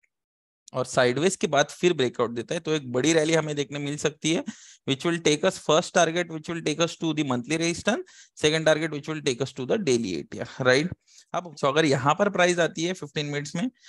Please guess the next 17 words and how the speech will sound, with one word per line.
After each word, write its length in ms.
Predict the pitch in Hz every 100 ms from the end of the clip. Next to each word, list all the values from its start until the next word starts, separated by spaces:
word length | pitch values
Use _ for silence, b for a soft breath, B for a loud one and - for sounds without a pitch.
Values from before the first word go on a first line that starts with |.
| B _ 127
यहाँ 160 | 139
एक 120 | 147
स्ट्रॉन्ग 340 | - 135 147 170
ब्रेकआउट 380 | 165 165 165 156
दे 120 | 160
देती 240 | 160 151
है 80 | 175
हमें, 260 | 156 165 196
स्ट्रॉन्ग 360 | - 135 131
बुलिश 260 | 120 135 -
कैंडल 320 | 160 151 160
से, 180 | 160 180 294 _ _ _ _
फिर 160 | 175 202
प्राइस 300 | 202 175 -
साइडवेज 360 | 151 131 160
जाती 260 | 156 151 170
है 140 | 202